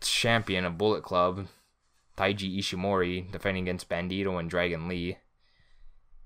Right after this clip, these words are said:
And it only went for eight minutes, sadly, or nine minutes. Wish it went longer, but probably time constraints. It was a good match.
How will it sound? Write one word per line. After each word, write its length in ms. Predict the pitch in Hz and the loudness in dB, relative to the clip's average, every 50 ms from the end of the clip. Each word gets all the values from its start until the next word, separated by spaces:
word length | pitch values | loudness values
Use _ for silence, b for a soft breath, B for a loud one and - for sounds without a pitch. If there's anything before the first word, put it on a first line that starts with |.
| - - | -18 -10
And 120 | - 98 85 | -4 0 2
it 20 | |
only 200 | 92 127 147 120 | 4 6 6 6
went 140 | 117 120 113 | 6 6 4
for 140 | - 104 - | 4 2 0
eight 180 | 98 101 85 | 0 -2 -2
minutes, 360 | 80 90 87 85 87 - - - | -2 -4 -2 -2 -2 -2 -4 -6
sadly, 480 | - - - - - 78 82 90 90 - - - - | -8 -8 -10 -10 -8 -6 -6 -6 -8 -12 -16 -12 -8
or 180 | 78 76 73 - | -8 -8 -8 -8
nine 260 | 78 78 80 80 78 | -8 -6 -6 -6 -6
minutes. 440 | 78 78 80 87 - - - - - | -6 -6 -6 -6 -6 -8 -10 -8 -8
Wish 160 | 80 76 - | -8 -8 -8
it 40 | 73 | -8
went 180 | 69 64 - - | -8 -8 -8 -8
longer, 300 | 57 73 80 80 80 82 | -6 -6 -6 -4 -6 -6
but 560 | 73 64 60 64 62 - - - - - - - - | -6 -6 -6 -6 -8 -8 -8 -8 -8 -8 -12 -10 -8
probably 200 | - 73 73 - | -6 -6 -4 -6
time 200 | - 76 71 60 | -6 -8 -8 -8
constraints. 600 | - - - - 82 87 104 113 - - - - - - - - | -8 -8 -8 -4 -2 0 -2 -2 -2 -6 -8 -10 -12 -18 -10 -6
It 40 | - | -2
was 100 | 117 117 | -2 2
a 40 | 107 | 4
good 120 | 113 110 | 4 4
match. 380 | 113 127 131 123 - - - | 6 6 6 4 4 -2 -6